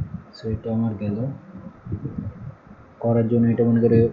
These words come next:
ওয়াই থ্রি, ওয়াই ফোর, এটা হচ্ছে আমার এবি প্লাস বিসি, আর এটা হচ্ছে আমার সিএ। ওকে,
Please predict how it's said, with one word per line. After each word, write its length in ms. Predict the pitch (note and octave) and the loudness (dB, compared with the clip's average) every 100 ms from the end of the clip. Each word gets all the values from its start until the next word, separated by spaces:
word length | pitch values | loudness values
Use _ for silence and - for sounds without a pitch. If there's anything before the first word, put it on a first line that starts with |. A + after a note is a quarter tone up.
| - | 0
ওয়াই 240 | A2 A2 A2+ A2+ A#2 - - | -2 2 4 4 0 -4 -16
থ্রি, 200 | - A#2+ B2 | -4 0 0
ওয়াই 140 | A2+ A2 - | 0 -2 -4
ফোর, 160 | A#2+ C#3 - - - - - - - - - - - E5 D#5+ D#5+ - - - - - - - - - - - - - - - - - - - - - - - - A2+ | -4 -4 -8 -20 -20 -20 -20 -20 -20 -20 -20 -8 -8 -6 -18 -20 -20 -18 -14 -14 -12 -12 -14 -20 -20 -20 -20 -20 -20 -20 -18 -14 -12 -12 -12 -12 -6 -6 -6 -12 -8
এটা 120 | G#2+ | -4
হচ্ছে 200 | G#2+ - A#2+ | -4 -4 -2
আমার 320 | A2 G#2+ B2+ - - - - - E2+ - - - - - A2+ | 0 -2 -4 -8 -16 -20 -18 -14 -14 -16 -14 -8 -8 -6 -6
এবি 140 | G#2+ A2 - | -2 -2 0
প্লাস 200 | A2 G2 F#2+ | 0 0 -2
বিসি, 280 | G2+ - C#3+ D#3+ - | -4 -4 -4 -6 -10
আর 80 | - | -8
এটা 220 | G#2 G#2 | -6 -6
হচ্ছে 180 | G#2 - A#2+ | -10 -10 -4
আমার 140 | A#2 - | -4 -4
সিএ। 260 | E3 F2+ - - - - - - G#2 - - - - - - | -8 -8 -12 -14 -16 -20 -20 -12 -10 -10 -14 -20 -20 -20 -14
ওকে, 260 | - D3+ C3+ | -10 -8 -8